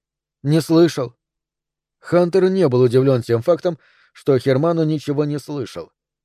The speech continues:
Его комната находилась в отдельном маленьком строении на задах церкви. За закрытыми дверями и толстыми стенами, разве что киллер объявил бы о своем нападении через рупор,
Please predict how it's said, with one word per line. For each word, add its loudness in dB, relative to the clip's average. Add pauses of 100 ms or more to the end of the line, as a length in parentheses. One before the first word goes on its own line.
(200)
Его 0
комната 0
находилась -2
в 0
отдельном 2
маленьком -2
строении -2
на -2
задах -4
церкви. -10 (640)
За -2
закрытыми 0
дверями 0
и 0
толстыми -2
стенами, -10 (220)
разве 2
что 0
киллер 2
объявил 2
бы 4
о 2
своем 0
нападении 0
через -4
рупор, -8